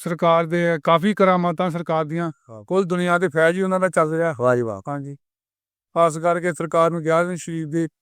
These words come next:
Speaker 1: ਕਰਕੇ ਲੋਕ ਜਾਣਦੇ ਆ।
Speaker 2: ਹਾਂਜੀ।
Speaker 1: ਹਾਂਜੀ। ਹਾਂਜੀ। ਤੇ ਬਾਕੀ ਉਹਦਾ ਸਰਕਾਰ ਦਾ ਕੁੱਲ ਦੁਨੀਆ ਤੇ ਡੰਕਾ ਚੱਲਣ ਡਿਆ।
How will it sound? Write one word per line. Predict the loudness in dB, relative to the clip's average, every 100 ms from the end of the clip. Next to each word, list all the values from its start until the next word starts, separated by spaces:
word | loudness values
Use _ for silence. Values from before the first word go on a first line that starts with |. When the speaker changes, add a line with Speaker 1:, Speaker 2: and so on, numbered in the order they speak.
| -2
Speaker 1:
ਕਰਕੇ | 0 2 0
ਲੋਕ | 0 0 0
ਜਾਣਦੇ | 2 2 2 -2 -4
ਆ। | -6 _ -6
Speaker 2:
ਹਾਂਜੀ। | -4 -2
Speaker 1:
ਹਾਂਜੀ। | -4 -6 -8
ਹਾਂਜੀ। | -12 _ _ _ _ -14 -10 -12
ਤੇ | _ _ _ _ _ -8
ਬਾਕੀ | -2 -2 -2
ਉਹਦਾ | -4 0 -2
ਸਰਕਾਰ | -2 0 0 2
ਦਾ | 4 4 4 0 -6 _ _ _ _ _ _ _ -4
ਕੁੱਲ | -2
ਦੁਨੀਆ | -2 0 2
ਤੇ | 2
ਡੰਕਾ | 0 2 2
ਚੱਲਣ | 0 -2 -4 -2
ਡਿਆ। | -2